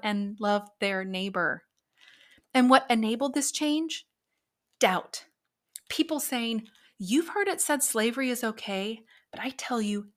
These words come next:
absolutely not. There is no way it could be compatible with the life of love God calls us to." McLaren says that only doubt will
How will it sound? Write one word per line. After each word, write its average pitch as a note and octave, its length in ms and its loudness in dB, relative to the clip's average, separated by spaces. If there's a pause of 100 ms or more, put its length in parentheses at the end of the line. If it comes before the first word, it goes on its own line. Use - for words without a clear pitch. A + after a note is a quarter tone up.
absolutely F#3+ 720 -2
not. - 460 -10 (480)
There C4+ 180 6
is C#4+ 140 4
no A#3+ 320 4
way A#3 300 2
it G3 120 -4
could F#3 120 -14
be G3+ 80 -6
compatible F#3+ 760 -2 (240)
with A3 140 -4
the G#3+ 80 4
life G#3+ 440 8
of C4 200 -8
love F3+ 340 2
God F3+ 200 -4
calls - 300 -10
us - 200 -16
to." D#4 220 -16 (1800)
McLaren A#3+ 360 2
says A3 260 0
that G#3+ 240 0
only C4 640 4
doubt F#3+ 380 4
will G3 220 -4